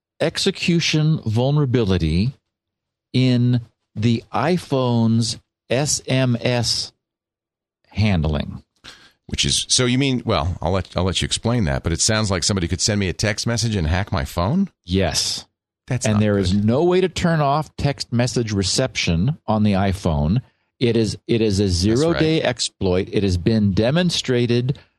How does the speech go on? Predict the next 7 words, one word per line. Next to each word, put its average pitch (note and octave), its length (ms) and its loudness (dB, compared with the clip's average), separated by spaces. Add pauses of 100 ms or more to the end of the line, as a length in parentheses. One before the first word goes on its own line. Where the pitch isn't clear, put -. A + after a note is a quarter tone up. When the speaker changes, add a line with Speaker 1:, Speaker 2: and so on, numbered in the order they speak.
(120)
Speaker 1:
by G#2+ 160 0
a A2 80 2
security C3 560 0
researcher. A2+ 840 0 (320)
He C3 180 2
has A#2 120 2
agreed C#3 680 0